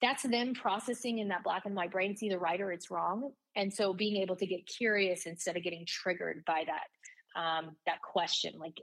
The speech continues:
looking, not looking at it as confrontational, but looking at it as, "Oh, we've got some, you know, a kickback, but let's look at it as from a place of curiosity versus a place where we can't really work with that because that's just, you know, negative talk."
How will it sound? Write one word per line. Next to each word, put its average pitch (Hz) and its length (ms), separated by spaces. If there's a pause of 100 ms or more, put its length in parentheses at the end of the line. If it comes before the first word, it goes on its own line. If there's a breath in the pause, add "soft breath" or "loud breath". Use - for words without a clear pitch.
looking, 185 340 (200)
not 196 160
looking 202 220
at 175 80
it - 20
as 175 100
confrontational, 180 720
but 170 120
looking 170 260
at - 80
it - 100
as, - 140 (200)
"Oh, 214 160
we've 175 160
got 180 220
some, 170 380
you 185 120
know, 165 160 (300 soft breath)
a - 60
kickback, 190 440
but 185 120
let's 190 180
look 202 140
at 185 40
it 170 120
as 170 100
from 170 200
a 165 40 (120)
place 170 200
of - 60
curiosity 170 760 (300 loud breath)
versus 170 440
a 160 40
place 156 480
where 160 320
we 170 140
can't 170 320
really 156 240
work 160 240
with 156 100
that 151 180
because - 220
that's - 240
just, - 400 (120)
you 185 120
know, - 140 (200)
negative 165 360
talk." - 320